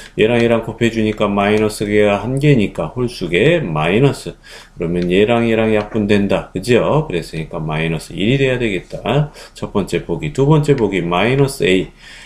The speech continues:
A 대신에 마이너스 이분의 일을 대입해준대요. 그러면 얘는 마이너스 쓰고 A 대신에 마이너스 이분의 일을 대입해줬어. 가로 풀어야 되겠네. 마이너스 마이너스 곱해주니까 뭐가 된다? 플러스 이분의 일. 플러스는 생략해도 되고 써도 된다. 그래서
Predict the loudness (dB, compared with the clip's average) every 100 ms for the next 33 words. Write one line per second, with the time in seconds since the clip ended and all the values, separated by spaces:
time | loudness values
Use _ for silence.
0 | -4 2 4 4 4 2 0 2 2 4
1 | 4 2 2 2 2 4 2 2 2 2
2 | 2 2 0 0 0 0 -2 -4 -4 -4
3 | -2 0 0 0 -2 -4 -4 -2 0 0
4 | -2 -4 -2 0 2 2 2 2 2 0
5 | -2 -2 -2 0 0 0 0 -2 -4 -4
6 | -2 -2 -2 -2 2 2 2 0 -4 -18
7 | -14 -6 -6 -2 -2 -2 -4 -14 -20 -20
8 | -20 -4 0 2 4 6 6 6 4 4
9 | 4 2 0 -8 -20 -6 -2 0 0 -2
10 | -2 0 2 2 0 -2 -4 -2 0 0
11 | -2 -2 -2 2 4 4 2 0 -4 0
12 | 2 4 2 -2 -2 0 0 2 0 -2
13 | 2 2 0 -2 -2 -2 -2 0 0 -2
14 | -2 -4 -4 -2 2 2 0 -6 -10 -8
15 | -8 -2 2 2 0